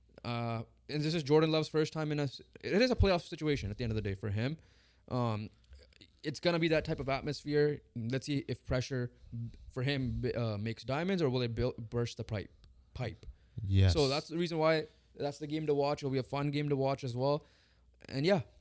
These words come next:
Speaker 2: Game of the week for me, Saints Falcons. This game, obviously, Falcons have no chance at the wild card.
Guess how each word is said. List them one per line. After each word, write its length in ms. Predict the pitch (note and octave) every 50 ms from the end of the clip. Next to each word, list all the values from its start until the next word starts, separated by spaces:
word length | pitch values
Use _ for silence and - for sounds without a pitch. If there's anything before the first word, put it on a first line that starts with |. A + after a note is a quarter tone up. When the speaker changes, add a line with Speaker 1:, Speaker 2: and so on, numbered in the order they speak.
| -
Speaker 2:
Game 300 | G#2 - A2+ B2 B2 B2
of 80 | B2+ B2
the 80 | A#2+ A2+
week 300 | A#2+ A#2 G2+ F#2 - -
for 200 | - - G2 F#2
me, 400 | F#2 G#2+ A#2 G#2 G2 F2+ E2+ - - _ _ _ _ _ _ _ _ _ _ _ _ _ _ _ _ _ _ _
Saints 300 | - - - B2 D3+ C#3
Falcons. 480 | - A2+ B2 C#3+ - F#2 D#2+ D#2 - - -
This 280 | F2 G#2+ C#3 D3+ -
game, 540 | - - - A2+ A#2+ B2+ C3 C3+ C#3 C#3 C3+ - _ _ - -
obviously, 600 | - G#2+ G#2+ A2 G#2 - - A2 G#2 G2 F#2+ F#2 - - - - _ _ _ _ _ _ -
Falcons 300 | B2 C3+ D3 - D3+ C3+
have 100 | C#3 A2+
no 100 | G#2+ G#2
chance 280 | - G#2 F#2+ F#2 -
at 80 | F#2 -
the 60 | F2+
wild 200 | E2 D#2+ D#2 -
card. 240 | - E2 E2 F#2+ -